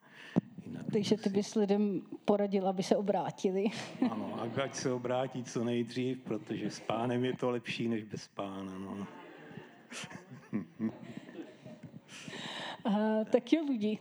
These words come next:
Speaker 2: co ty svému patnáctiletému, možná třináctiletému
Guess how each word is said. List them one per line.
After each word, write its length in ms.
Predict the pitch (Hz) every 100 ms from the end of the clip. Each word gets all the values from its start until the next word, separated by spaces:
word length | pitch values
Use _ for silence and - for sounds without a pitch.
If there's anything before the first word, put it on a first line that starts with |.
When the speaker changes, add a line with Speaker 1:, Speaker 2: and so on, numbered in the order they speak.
| -
Speaker 2:
co 160 | 254
ty 260 | 254 269 240
svému 540 | 311 - 233 220 220
patnáctiletému, 1500 | 202 233 - 240 214 - - 240 226 220 214 202 196 208 202 214
možná 380 | 208 233 208
třináctiletému 1300 | 202 - 214 196 190 - 214 196 196 220 202 190 190